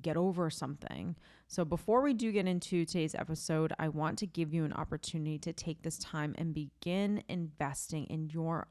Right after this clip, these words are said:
own personal well-being. I know the holidays are approaching, and while this can be a very, like, just magical and loving time of the year, it is also a very painful and stressful time of the year.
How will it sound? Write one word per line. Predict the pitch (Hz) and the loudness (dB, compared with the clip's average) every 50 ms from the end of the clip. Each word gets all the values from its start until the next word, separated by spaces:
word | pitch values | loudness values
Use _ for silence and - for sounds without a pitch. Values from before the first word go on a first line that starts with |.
| _ _ | _ _
own | 160 160 160 160 156 160 160 160 160 - - - - _ | -2 0 0 2 2 2 0 0 -2 -6 -14 -20 -20 _
personal | - - - 151 - - 170 160 160 151 139 - | -10 -8 -6 -4 -4 -4 -2 -2 -2 -2 -2 -4
well-being. | - 156 143 143 143 139 - 139 135 139 131 117 95 98 - - | -4 -2 -2 -2 -2 -4 -6 -6 -6 -4 -4 -4 -4 -6 -6 -4
I | - 160 | -4 -2
know | 160 160 160 165 | 0 0 0 0
the | 165 185 | 0 -2
holidays | 160 - 165 156 160 160 160 160 160 156 156 143 - - | -2 -2 -2 -2 0 0 0 0 0 0 -2 -4 -6 -6
are | 143 139 | -6 -8
approaching, | 131 - - - 208 208 - - - 196 190 190 185 190 - - - - - - _ - | -8 -8 -2 0 2 2 2 0 0 2 2 4 2 2 0 -2 -14 -20 -20 -20 _ -6
and | - 170 170 170 | -4 -2 -2 0
while | 175 170 170 170 175 170 | 0 2 2 2 0 0
this | 156 143 - | -2 -4 -4
can | - - 170 160 | -2 -2 -2 0
be | 147 151 147 | 0 -2 -2
a | - - | -4 -2
very, | 143 151 147 151 156 156 156 156 151 143 - - - - - _ _ _ _ | -2 0 0 0 0 0 0 -2 -2 -4 -6 -16 -20 -20 -20 _ _ _ _
like, | - - | -16 -14
just | - - - - | -10 -8 -4 -2
magical | 165 165 170 180 175 180 151 180 - - 170 160 156 151 147 | -2 0 2 2 2 2 0 -2 -2 -2 -2 0 0 0 -2
and | 135 - - - 131 - - 156 165 190 | -4 -6 -6 -6 -6 -6 -6 -4 0 4
loving | 196 208 196 196 202 190 190 190 190 190 | 4 4 4 4 2 2 2 2 2 0
time | 180 165 165 185 175 170 | 0 -2 -2 0 0 0
of | 165 151 | 0 -2
the | 160 | -4
year, | 156 151 160 175 185 185 185 185 180 175 175 170 143 - - _ | -4 -4 -2 0 2 2 4 4 4 4 4 4 2 0 -4 _
it | - 185 135 | -4 -2 0
is | 139 170 - - | 0 -2 -2 -2
also | - - 180 220 - - 359 | 0 0 0 0 -2 -2 -4
a | 359 | -2
very | 302 247 214 185 170 | 0 0 0 0 0
painful | - - - - 170 165 165 156 - 170 160 156 | -2 -6 -6 -2 0 0 0 0 0 -2 -2 -2
and | - - 160 | 0 -2 -2
stressful | 151 - - - - - - 143 151 - - - 156 143 135 135 | -2 -2 -4 -6 -4 -4 -4 -4 -4 -6 -6 -6 -4 -4 -4 -6
time | - - - - 147 143 | -8 -12 -10 -6 -4 -4
of | 143 143 139 | -4 -4 -4
the | 147 147 | -6 -8
year. | 131 131 135 139 117 101 107 160 | -8 -6 -6 -6 -4 -4 -4 -6